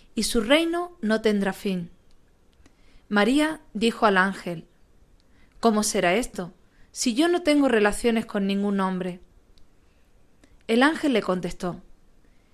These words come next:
"El Espíritu Santo vendrá sobre ti, y el poder del Altísimo te cubrirá con su sombra. Por eso, el que va a nacer será santo, y se llamará Hijo de Dios.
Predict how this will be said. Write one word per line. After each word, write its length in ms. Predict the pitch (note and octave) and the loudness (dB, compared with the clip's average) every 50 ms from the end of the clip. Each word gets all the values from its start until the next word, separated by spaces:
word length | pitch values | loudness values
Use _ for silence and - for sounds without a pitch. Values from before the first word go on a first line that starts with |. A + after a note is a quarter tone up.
| _ _ _ _ - _ _ - | _ _ _ _ -20 _ _ 0
"El 140 | - A#3 A3+ | 2 4 6
Espíritu 420 | A3+ - - D4+ E4 F4 E4+ E4 | 8 8 8 8 6 6 2 2
Santo 580 | D4 - - C4 B3+ B3+ B3+ B3+ C#4 C#4 - - - | -2 0 2 2 2 2 2 0 0 -2 -2 -4 -4
vendrá 420 | F#3+ G3+ G3+ G3+ G3 A3+ B3 A#3 | -2 0 0 2 2 2 2 0
sobre 320 | A3+ - G#3+ F3+ F3+ F3+ F3 | 0 -4 -4 -2 -4 -4 -4
ti, 400 | - - G#3 G#3 G3 G3 - _ _ _ - | -4 -4 -4 -2 -2 -4 -8 _ _ _ -2
y 80 | A3 | 0
el 100 | G#3+ G#3 | 0 0
poder 360 | G#3 - G#3 G3+ A#3+ C#4 D4 C#4 | 0 -2 -2 2 2 0 2 2
del 180 | D4 D4 C#4 | 2 2 4
Altísimo 640 | B3+ A#3 G3+ - - A#3+ A#3 - - A#3 A#3 A#3 A#3 | 4 2 0 -2 -4 -4 -4 -4 -4 -2 -2 -2 -2
te 160 | A#3 G#3+ F#3+ G3 | -2 -4 -4 -4
cubrirá 500 | - F#3+ F3+ F3 F#3 F#3 F#3 G3+ G3+ G3 | -4 -4 -4 0 0 0 0 0 -2 0
con 200 | G#3 G3 G3 F#3+ | -2 -4 -4 -4
su 140 | - G3+ | -6 -8
sombra. 520 | F#3 - - G3+ G3 F#3+ F#3 F3+ F3 F3 - - - - - _ _ _ _ _ _ _ - _ - | -8 -4 -2 -2 -2 -2 -2 -4 -6 -8 -10 -20 -20 -20 -20 _ _ _ _ _ _ _ -20 _ -2
Por 160 | - G3 G3 | 0 2 4
eso, 500 | A3 C4+ C4+ - - F#3+ F#3+ F#3+ - _ _ _ - | 4 4 2 0 -2 -4 -4 -4 -8 _ _ _ -6
el 180 | - G#3 G#3 G3+ | -4 -4 -2 0
que 120 | - G#3 | 0 2
va 180 | G3+ A3+ B3+ D4 | 4 4 4 4
a 40 | D#4 | 4
nacer 380 | D4 C4+ - - B3+ C4 C4+ | 2 2 2 4 6 4 4
será 300 | C4 - - A3 G#3+ A3+ A#3+ | 4 2 2 2 2 2 0
santo, 520 | - - B3+ C4+ D4 C#4+ - D#4 D#4 - _ - _ - - - - _ _ - | 0 0 0 0 0 -2 -4 -6 -8 -8 _ -20 _ -20 -20 -20 -20 _ _ -4
y 80 | B3 A3 | -2 0
se 200 | - - A3 G3+ | 2 2 2 2
llamará 580 | - G3 F#3+ F#3+ F#3+ G3 A3 C4 D#4 - - - - - - - | 2 2 2 2 2 2 4 2 2 -2 -6 -16 -20 -14 -4 2
Hijo 340 | C4 C#4 - - B3 A#3 | 2 2 2 2 0 2
de 140 | G3+ G3 F#3 | 2 2 2
Dios. 380 | F3+ F3 E3+ E3+ E3 E3+ - | 2 0 -2 -2 -4 -8 -14